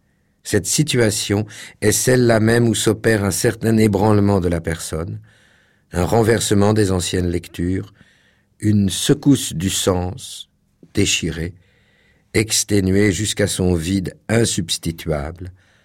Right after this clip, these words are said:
sans que l'objet cesse jamais d'être signifiant, désirable. L'écriture est en somme, à sa manière, un satori. Le satori, l'événement zen, est un séisme plus ou moins fort,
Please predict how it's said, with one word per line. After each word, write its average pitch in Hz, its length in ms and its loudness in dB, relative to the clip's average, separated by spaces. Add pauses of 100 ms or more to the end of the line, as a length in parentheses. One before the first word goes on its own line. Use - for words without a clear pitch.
(340)
sans 135 320 2
que 127 120 0
l'objet 110 540 2
cesse 117 460 -2
jamais 101 460 2
d'être 92 320 -4
signifiant, 92 760 -2 (400)
désirable. 76 880 -2 (840)
L'écriture 107 720 0
est 98 140 -2
en 95 140 0
somme, 104 420 0 (300)
à 90 100 -2
sa 120 240 0
manière, 82 640 -2 (600)
un 85 300 0
satori. 80 720 -4 (320)
Le 69 140 -10
satori, 110 580 0 (420)
l'événement 80 600 0
zen, 107 380 -2 (480)
est 104 220 0
un 104 120 4
séisme 101 640 2
plus 107 320 -2
ou 101 40 4
moins 95 240 4
fort, 80 440 0